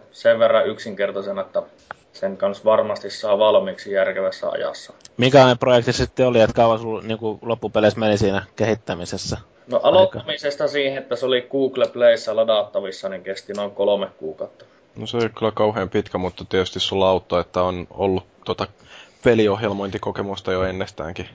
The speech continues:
Speaker 1: Joo, Hill, Hill Climb ei niinku ollut teknisesti sinällään millään tavalla haastava projekti, että mä sen niinku unohin sen teknisen hienouden siitä ja keskityin siihen, että saan ennemmin jotakin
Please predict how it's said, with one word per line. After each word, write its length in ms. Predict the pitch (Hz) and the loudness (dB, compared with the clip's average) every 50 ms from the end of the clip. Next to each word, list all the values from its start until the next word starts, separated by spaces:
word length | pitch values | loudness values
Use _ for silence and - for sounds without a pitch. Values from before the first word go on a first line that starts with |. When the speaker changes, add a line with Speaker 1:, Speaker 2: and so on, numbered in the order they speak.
| - _ - | -20 _ -6
Speaker 1:
Joo, 480 | 117 123 131 139 139 131 120 - - - | 0 2 4 6 6 6 4 2 0 -4
Hill, 180 | 139 151 143 127 | -6 -6 -6 -4
Hill 200 | 123 143 170 170 | -4 -2 -4 -2
Climb 340 | - - 147 143 139 - - | 0 2 2 2 2 0 0
ei 160 | 127 127 127 | 2 2 2
niinku 340 | 127 127 123 120 123 120 - - - _ _ _ _ _ - | 2 0 -2 -2 -2 -4 -4 -8 -20 _ _ _ _ _ -4
ollut 300 | - - - 123 - - _ _ _ _ | -2 0 0 -2 -2 -6 _ _ _ _
teknisesti 600 | 143 147 139 143 - 123 110 117 113 110 - 107 | 2 2 2 0 -2 -10 -10 -10 -10 -10 -12 -14
sinällään 520 | - - 117 - 117 107 104 107 104 101 | -14 -14 -12 -8 -6 -6 -4 -2 -4 -2
millään 360 | 104 110 107 107 104 101 101 - | -2 -2 -2 0 -2 -2 -2 -4
tavalla 340 | 104 104 101 101 98 95 | -2 0 2 2 2 2
haastava 480 | 95 107 104 101 98 - 95 92 92 - | 0 0 0 -2 0 0 0 -2 -2 -2
projekti, 420 | - - 95 95 92 90 - - | -4 -4 -4 -4 -4 -6 -8 -10
että 280 | 90 90 - - - - - _ _ _ | -12 -12 -8 -8 -8 -8 -8 _ _ _
mä 180 | - 104 101 95 | -4 0 0 2
sen 200 | 101 101 98 98 | 2 0 -2 -2
niinku 300 | 98 98 95 95 95 - - _ _ _ - | -4 -6 -8 -10 -14 -16 -18 _ _ _ -4
unohin 380 | 120 127 123 120 117 120 110 | 2 4 6 6 6 4 4
sen 160 | 107 117 113 107 | 2 2 2 2
teknisen 600 | - 123 120 - 127 117 104 113 101 101 101 - _ _ | 2 0 0 0 -4 -6 -4 -4 -4 -6 -8 -14 _ _
hienouden 500 | - 120 113 113 107 107 104 104 104 101 | -2 0 0 0 0 0 -2 -2 -2 -4
siitä 320 | 101 110 104 101 98 98 98 | -4 -6 -6 -4 -4 -4 -4
ja 140 | 98 101 95 - - | -2 -4 -6 -6 -8
keskityin 500 | - 104 101 - - 98 95 101 98 98 | -10 -8 -8 -10 -10 -10 -8 -8 -6 -4
siihen, 220 | 98 98 98 101 | -2 -2 0 -2
että 160 | 98 - - 95 | -2 -2 -6 -6
saan 300 | - 113 104 95 95 98 | -4 -2 -2 -2 -2 -2
ennemmin 300 | 98 101 98 98 95 98 | -2 -2 -2 -2 0 0
jotakin 400 | 95 95 95 95 95 101 92 | 2 4 4 4 4 2 -2